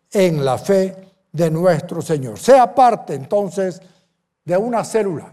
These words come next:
Eso será esencial para su vida. Conéctese a una célula y a nuestros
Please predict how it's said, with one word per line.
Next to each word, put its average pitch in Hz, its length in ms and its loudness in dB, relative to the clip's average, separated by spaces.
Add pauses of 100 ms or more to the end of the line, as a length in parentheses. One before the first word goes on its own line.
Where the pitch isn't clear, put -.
(120)
Eso 202 260 -4
será 196 680 0 (120)
esencial 214 920 0 (380)
para 160 640 -2
su - 260 -2
vida. 170 640 -2 (160)
Conéctese 208 880 -2 (400)
a 160 160 2
una 220 260 2
célula 226 760 0
y 185 80 0
a 185 100 0
nuestros 185 500 -2